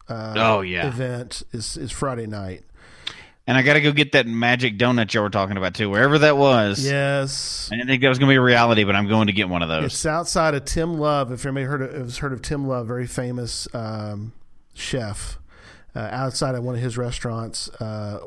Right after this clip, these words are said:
Speaker 1: well,
Speaker 2: I will be there with my twelve dollars.
Speaker 1: the, the ba-, <laughs> right, the backside of the restaurant, you, uh, you s-, you hand 'em twelve and they give you a donut, so it's really cool. So.
Speaker 2: No, no, no, the four dollars for each donut.
Speaker 1: Right,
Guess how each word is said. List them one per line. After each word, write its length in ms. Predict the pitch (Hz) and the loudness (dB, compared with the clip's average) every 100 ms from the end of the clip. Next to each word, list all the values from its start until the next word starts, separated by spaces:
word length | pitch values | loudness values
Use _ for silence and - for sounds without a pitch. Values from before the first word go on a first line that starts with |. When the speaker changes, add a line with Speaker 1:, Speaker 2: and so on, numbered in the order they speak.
| - | -10
Speaker 1:
well, 220 | 117 107 - 113 | -8 -8 -10 -12
Speaker 2:
I 80 | |
will 80 | 110 | -8
be 160 | 123 120 | -2 2
there 140 | 131 | 6
with 100 | 127 | 6
my 100 | 123 | 4
twelve 220 | - 120 113 | 4 4 6
dollars. 380 | 101 95 85 | 6 4 2
Speaker 1:
the, 120 | 147 143 | 2 0
the 260 | 120 170 | 2 0
ba-, 160 | 143 147 | 4 4
<laughs> 40 | 190 | 6
right, 240 | 156 151 | 6 6
the 80 | 135 | 2
backside 640 | 160 165 185 - 165 165 | 6 6 6 2 6 6
of 100 | 156 135 | 6 2
the 100 | 135 | 2
restaurant, 720 | 147 - - 147 135 139 139 - - - - - | 2 0 -2 -2 -2 -2 -6 -12 -12 -12 -12 -8
you, 380 | 139 143 135 135 | -2 0 2 2
uh, 240 | 131 127 | 0 -2
you 260 | 143 127 135 | -4 -4 -4
s-, 180 | - - - | -4 -10 -8
you 160 | 135 123 | -6 -2
hand 200 | 143 139 | 0 0
'em 80 | 131 | 0
twelve 380 | - 135 131 | 0 2 2
and 80 | 120 | 0
they 40 | 110 | -4
give 200 | 120 113 | -4 -4
you 100 | 104 | -4
a 20 | |
donut, 440 | 104 98 95 - | -6 -8 -10 -10
so 100 | 98 | -10
it's 160 | 98 101 | -8 -8
really 140 | 92 | -10
cool. 280 | - 92 92 | -8 -10 -6
So. 100 | 120 | 2
Speaker 2:
No, 80 | 120 | 6
no, 60 | 120 | 6
no, 160 | 101 | 4
the 80 | 101 | 2
four 260 | - 156 185 | 0 4 6
dollars 340 | 135 117 101 | 8 6 4
for 120 | - | 0
each 180 | 117 120 | -2 0
donut. 320 | 104 80 71 - _ _ - | -2 0 -2 -8 _ _ 2
Speaker 1:
Right, 240 | 165 | 4